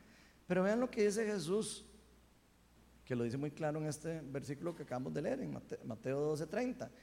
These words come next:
"El que no está de mi parte está contra mí, y el que no, y el que conmigo no recoge, esparce".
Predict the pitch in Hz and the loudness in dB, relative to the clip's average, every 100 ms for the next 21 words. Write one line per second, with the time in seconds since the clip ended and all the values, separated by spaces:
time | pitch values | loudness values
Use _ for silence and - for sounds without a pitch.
0 | - - - 220 220 220 196 196 202 - | -20 -20 2 4 6 4 2 4 2 4
1 | 226 247 254 294 277 247 220 - 302 - | 4 4 2 4 6 6 4 0 -4 -4
2 | - - - - - - - 143 170 - | -16 -20 -20 -20 -12 -6 -2 2 0 -2
3 | - 147 139 135 175 196 320 466 262 - | 0 2 2 0 -2 0 0 -2 -8 -16
4 | - - - - 143 143 127 127 120 123 | -20 -20 -20 -18 0 0 2 0 0 2
5 | 143 170 269 - - - - - - - | 4 2 2 -6 -18 -20 -20 -20 -20 -20
6 | - - 151 143 139 - 139 180 262 196 | -16 2 4 4 -2 -2 0 2 2 2
7 | 147 151 160 233 247 202 190 262 - - | 2 2 2 4 6 6 4 -2 -10 -20
8 | - - - - 117 - 98 104 | -20 -20 -20 -12 -12 -6 -6 -6